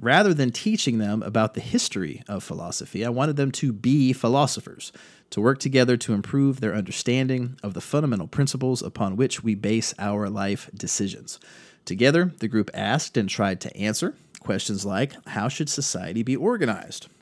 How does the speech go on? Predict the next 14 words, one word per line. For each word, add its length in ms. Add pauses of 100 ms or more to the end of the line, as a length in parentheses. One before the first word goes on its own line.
What 160
does 120
it 80
mean 380
to 140
live, 400 (200)
quote, 360
the 180
good 220
life? 420 (480)
And 200
what 360
is 520 (100)
morality?" 640